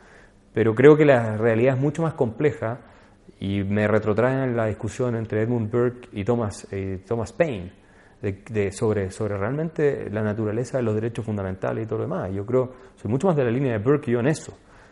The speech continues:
Eh, uno puede argumentar abstractamente que haya fronteras completamente abiertas y, y, y está bien,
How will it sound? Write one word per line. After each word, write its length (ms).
Eh, 300
uno 220
puede 180
argumentar 440
abstractamente 720
que 60
haya 120
fronteras 380
completamente 520
abiertas 540
y, 40
y, 220
y 100
está 160
bien, 380